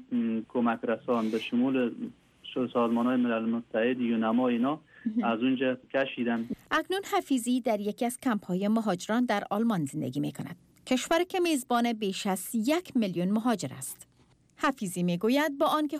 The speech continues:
Speaker 2: هجوم مهاجران در آلمان بیشتر از هر کشور دیگر اروپایی است، اما پناهندگان از امکانات بهتر زندگی برخوردارند. آقای حفیظی می‌گوید که در این یک ماه که به آلمان رسیده، در چهار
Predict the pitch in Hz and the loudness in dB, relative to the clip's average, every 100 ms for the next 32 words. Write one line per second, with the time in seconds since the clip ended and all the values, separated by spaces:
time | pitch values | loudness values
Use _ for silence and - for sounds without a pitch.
0 | 339 320 320 302 277 285 294 269 285 277 | -2 0 2 2 2 0 -2 -2 0 2
1 | 262 254 - 233 226 220 220 233 269 247 | 2 0 0 0 0 0 0 -2 0 0
2 | 247 - 339 294 180 175 - 208 202 175 | -2 -2 -2 -2 -4 -4 0 2 2 0
3 | 180 180 180 180 170 - 143 139 202 277 | -2 0 0 0 -2 0 0 0 0 0
4 | - - - - 262 320 - 339 285 269 | -4 -18 -16 -2 0 0 0 -2 0 0
5 | 202 175 214 - 220 - 233 233 202 180 | 0 0 -2 -2 -4 -2 -4 -2 -2 0
6 | 175 180 170 - 165 175 180 208 233 240 | -2 0 -2 0 0 0 2 2 2 0
7 | 175 156 - 151 156 165 160 - - - | 0 -4 -6 -4 0 0 0 -4 -6 0
8 | 240 - 277 285 285 254 220 180 202 254 | 0 2 0 2 -2 -2 -4 -2 0 0
9 | 285 277 285 - 277 262 202 190 - 185 | 0 0 0 0 0 2 -2 -4 -4 -2
10 | 175 175 180 233 294 - 302 240 202 - | 0 0 0 0 0 0 -2 0 0 0
11 | 147 247 359 320 - 254 254 269 _ _ | 0 0 2 0 0 0 0 -2 _ _
12 | 196 240 247 320 311 285 | -2 -2 -2 -2 0 -2